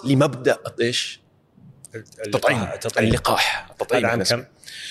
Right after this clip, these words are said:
Speaker 1: ألف وسبعمية ميلادي، ألف وسبعمية وثمانين، قديم الكلام هذا. فكان ممارسة إدوارد جينر أول إثبات علمي، وإن،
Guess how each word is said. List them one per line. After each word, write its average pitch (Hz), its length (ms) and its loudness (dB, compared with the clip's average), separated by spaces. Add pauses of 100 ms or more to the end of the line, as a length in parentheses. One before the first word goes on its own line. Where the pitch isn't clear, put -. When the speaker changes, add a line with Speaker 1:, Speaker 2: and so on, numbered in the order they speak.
(360)
Speaker 1:
ألف 139 120 2
وسبعمية 110 420 4
ميلادي، 95 520 2
ألف 104 80 2
وسبعمية 107 300 2
وثمانين، 98 400 2
قديم 87 340 -2
الكلام 76 340 -12
هذا. 50 220 -18 (2750)
فكان 214 560 4 (200)
ممارسة 156 560 4 (280)
إدوارد 131 320 4
جينر 123 380 0 (320)
أول 202 240 6
إثبات 175 300 2
علمي، 180 200 4
وإن، 160 240 0